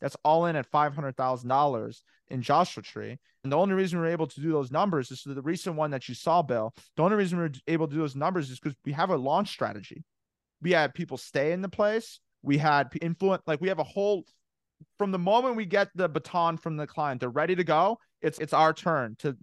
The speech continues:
to make sure that we market this even before it goes live. We have this whole strategy. So it's really cool to hear that you also do that.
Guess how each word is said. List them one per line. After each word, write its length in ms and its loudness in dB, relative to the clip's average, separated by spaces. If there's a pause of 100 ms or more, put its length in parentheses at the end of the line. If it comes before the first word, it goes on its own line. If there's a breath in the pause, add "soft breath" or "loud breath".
to 60 -6
make 180 -2
sure 160 -4
that 40 -2
we 80 -2
market 400 0
this 260 -2 (260)
even 240 2
before 480 2
it 80 -2
goes 240 -2
live. 440 -2 (680)
We 80 0
have 180 2
this 140 -6
whole 160 -2
strategy. 380 0
So 140 -6
it's 120 -6
really 280 -2
cool 280 0
to 80 -4
hear 180 -4
that 140 0
you 180 0
also 240 -2
do 200 -4
that. 240 4